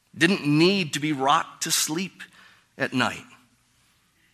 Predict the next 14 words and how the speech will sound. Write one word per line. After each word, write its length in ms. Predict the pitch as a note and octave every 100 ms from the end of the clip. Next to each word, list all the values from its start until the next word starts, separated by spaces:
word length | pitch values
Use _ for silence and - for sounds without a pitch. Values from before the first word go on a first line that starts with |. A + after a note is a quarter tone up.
| _ -
Now, 140 | C#3
most 340 | - E3 E3 -
moms, 300 | C#3+ C3 C3+
if 140 | B2
given 160 | C3+ B2+
the 60 |
choice, 380 | A2+ C#3+ A#2+ B2
may 120 | B2+
actually 240 | B2 - B2
want 380 | A2 A#2 C#3 D#3+
that 140 | -
kind 200 | E3+ D#3+
of 80 | D3+
baby 320 | D3+ F3